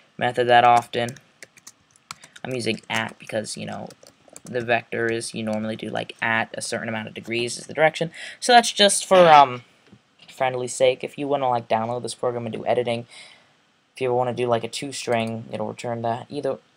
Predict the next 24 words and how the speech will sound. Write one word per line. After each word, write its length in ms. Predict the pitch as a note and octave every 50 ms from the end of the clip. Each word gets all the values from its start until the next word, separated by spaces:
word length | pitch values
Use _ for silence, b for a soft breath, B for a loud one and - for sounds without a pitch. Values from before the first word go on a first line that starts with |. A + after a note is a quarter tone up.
| _ _ _ _ - - -
either 240 | C3 C3 A#2+ G#2 D#2
way, 160 | C#2+ A1 -
it's 100 | - -
just 160 | C#3 C#3 -
what 140 | A#2 G#2+ -
they 80 | E2+
want. 240 | C#2+ C#2 C2 A#1 - -
And 160 | D3 D#3 D#3+
we 100 | E3 E3+
did 140 | E3+ F3+ E3+
those. 240 | D3+ B2 A2 A2 -
But 160 | - - D3+
now 280 | G#3 B3 C#4 C4+ C4 B3+
we're 80 | A#3+
gonna 140 | A3+ G#3 G#3
add 320 | - F#3 F#3 F3+ F3 F3 - - _ _ _ _
two 400 | - - F3+ G3 G#3+ A3 G#3+ G#3+
more 460 | G#3 E3+ C3+ C3 C3 C3+ C#3+ C#3+ C#3+
methods. 580 | C#3 C3 A#2+ A2+ - - G2+ G2 F#2 F2+ - -
Now 140 | A2 A#2 A#2+
this 160 | B2+ - A2+
is 200 | A2 G2+ - -
gonna 220 | - A2+ A2 G#2+
be 320 | F2+ - F#2 G2 F#2+ F2